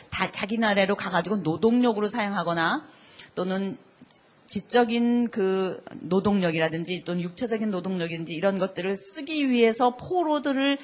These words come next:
잡아가기도 하지만 어떤 포로 정책은, 어떤 식민 정책은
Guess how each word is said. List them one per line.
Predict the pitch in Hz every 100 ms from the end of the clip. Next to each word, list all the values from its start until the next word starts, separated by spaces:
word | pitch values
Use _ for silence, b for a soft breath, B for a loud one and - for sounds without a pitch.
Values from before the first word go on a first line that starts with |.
| B B
잡아가기도 | - 185 220 208 190 185
하지만 | 160 160 214 170 135 - b b b
어떤 | 202 277 277 277
포로 | 285 254
정책은, | 240 220 254 202 208 269 320 -
어떤 | 202 - 262 262
식민 | 269 247 226
정책은 | 196 185 220 185 196 294